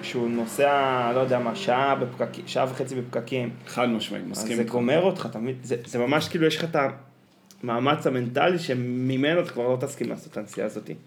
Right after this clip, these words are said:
Speaker 2: נכון, אבל, אה, אבל שוב, זה כאילו, אני חושב שבגלל זה בחברה שלי יש,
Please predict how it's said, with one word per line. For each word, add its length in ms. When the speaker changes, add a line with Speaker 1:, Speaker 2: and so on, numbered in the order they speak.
Speaker 2:
נכון, 360
אבל, 260
אה, 60
אבל 160
שוב, 240
זה 340
כאילו, 260
אני 80
חושב 240
שבגלל 440
זה 100
בחברה 320
שלי 160
יש, 180